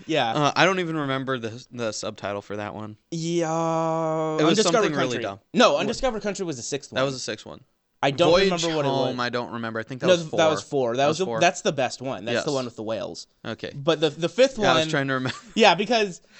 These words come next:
Speaker 1: Leonard
Speaker 2: Who
Speaker 1: Nimoy,
Speaker 2: fucking knows?
Speaker 1: Leonard Nimoy directed Search for Spock and The
Speaker 2: Yep.
Speaker 1: Voyage Home, and they were the two most popular one. No.
Speaker 2: No, uh,
Speaker 1: Uh,
Speaker 2: Wrath of
Speaker 1: Wrath
Speaker 2: Khan
Speaker 1: of
Speaker 2: is
Speaker 1: Khan.
Speaker 2: the most popular one.
Speaker 1: No, no.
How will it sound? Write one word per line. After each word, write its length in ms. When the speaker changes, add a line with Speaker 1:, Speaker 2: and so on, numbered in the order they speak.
Speaker 1:
Leonard 360
Speaker 2:
Who 140
Speaker 1:
Nimoy, 280
Speaker 2:
fucking 180
knows? 240
Speaker 1:
Leonard 260
Nimoy 400
directed 420
Search 280
for 80
Spock 500
and 160
The 60
Speaker 2:
Yep. 160
Speaker 1:
Voyage 240
Home, 400
and 160
they 100
were 120
the 100
two 260
most 240
popular 480
one. 180
No. 440
Speaker 2:
No, 240
uh, 360
Speaker 1:
Uh, 40
Speaker 2:
Wrath 260
of 120
Speaker 1:
Wrath 200
Speaker 2:
Khan 80
Speaker 1:
of 100
Speaker 2:
is 60
Speaker 1:
Khan. 180
Speaker 2:
the 60
most 200
popular 400
one. 140
Speaker 1:
No, 120
no. 260